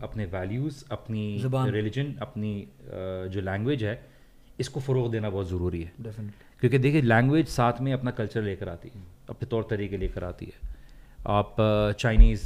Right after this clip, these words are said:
Speaker 1: अवाम को देख लीजिए, आप Germans को देख लीजिए, आप, अ, जिस ज-, ज़बान, जिस मुल्क ने भी अपनी ही identity और अपनी ज़बान के ऊपर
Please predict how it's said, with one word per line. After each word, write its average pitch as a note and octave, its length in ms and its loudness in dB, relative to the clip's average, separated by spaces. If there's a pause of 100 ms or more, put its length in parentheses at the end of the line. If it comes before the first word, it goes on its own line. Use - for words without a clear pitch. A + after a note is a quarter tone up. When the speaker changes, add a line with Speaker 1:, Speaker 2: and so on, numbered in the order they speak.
(240)
Speaker 1:
अवाम G2+ 260 -4
को G2+ 80 -6
देख F#2+ 200 -6
लीजिए, F#2 300 -6
आप G#2+ 140 0
Germans A2 360 0
को G#2 120 -6
देख F#2 200 -8
लीजिए, F2+ 260 -12 (840)
आप, G2+ 340 0
अ, G#2 400 2
जिस G#2+ 340 0
ज-, A2+ 180 -2
ज़बान, A2 400 -4
जिस C3 220 -4
मुल्क A2+ 380 2
ने C3+ 100 -2
भी C3 140 -2
अपनी D3+ 380 -6
ही D#3 240 -4
identity A2+ 460 -2
और A#2+ 100 0
अपनी A#2+ 140 -2
ज़बान G2+ 320 -2
के A2+ 120 -4
ऊपर G#2 360 -4